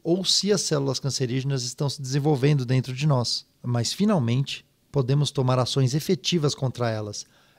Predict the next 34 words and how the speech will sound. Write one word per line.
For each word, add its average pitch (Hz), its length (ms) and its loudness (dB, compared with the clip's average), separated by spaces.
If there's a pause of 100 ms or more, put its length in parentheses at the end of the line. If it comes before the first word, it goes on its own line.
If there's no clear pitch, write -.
(100)
e 143 120 4
erradicarmos 123 720 2
de 147 140 -4
vez 139 520 0
essa 139 260 -2
doença 131 320 -2
terrível 151 440 -2
de 131 120 -4
nossas 131 340 -2
vidas. 110 460 -8 (680)
Lembrando 170 420 4
que - 80 0
se 226 120 2
você 180 220 2
estiver 170 280 4
vendo 160 280 2
esse 143 180 2
vídeo 127 360 0
num 127 140 0
celular 127 480 2
ou 113 80 2
tablet, 131 640 -4 (260)
o 135 100 -4
Palavra 160 420 2
do 180 140 0
doutor 165 260 2
Lair 151 180 2
Ribeiro 123 300 -2
é 156 60 -2
totalmente 175 760 0
adaptado 139 540 0
a 143 40 4
esses 143 240 -2
dispositivos. 139 880 -2